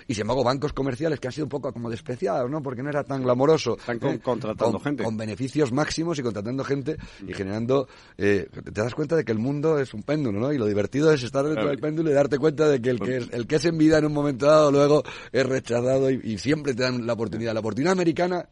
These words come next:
Speaker 1: es el mundo, ¿sí no? ¿Eh?
Speaker 3: Ahora,
Speaker 1: Como,
Speaker 3: aquí
Speaker 1: como
Speaker 3: en
Speaker 1: principio
Speaker 3: el,
Speaker 1: básico.
Speaker 3: hablando un poco de la confusión que hay sobre el tema de, de la situación,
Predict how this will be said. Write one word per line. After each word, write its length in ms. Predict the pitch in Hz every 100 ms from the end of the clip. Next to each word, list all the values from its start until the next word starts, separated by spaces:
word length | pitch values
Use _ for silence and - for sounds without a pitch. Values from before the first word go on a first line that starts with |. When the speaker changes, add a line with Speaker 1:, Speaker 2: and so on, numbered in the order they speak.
| _ -
Speaker 1:
es 120 | 135
el 80 | 135
mundo, 320 | 147 208 110
¿sí 80 | 120
no? 160 | 113 - -
¿Eh? 200 | 160 185 - - -
Speaker 3:
Ahora, 160 | 101 123
Speaker 1:
Como, 40 |
Speaker 3:
aquí 100 | -
Speaker 1:
como 100 | 156 165
Speaker 3:
en 60 |
Speaker 1:
principio 260 | 135 117 -
Speaker 3:
el, 60 | 120
Speaker 1:
básico. 300 | 92 98 - -
Speaker 3:
hablando 340 | 95 113 147 143
un 120 | 110
poco 160 | 110
de 60 | 104
la 80 | 101
confusión 440 | 95 90 87 107
que 120 | 98
hay 160 | 104 101
sobre 320 | - 87 80
el 100 | 78
tema 580 | 98 98 98 92 90 85
de, 160 | 67 71
de 220 | 73 82
la 100 | 82
situación, 520 | 78 78 76 98 95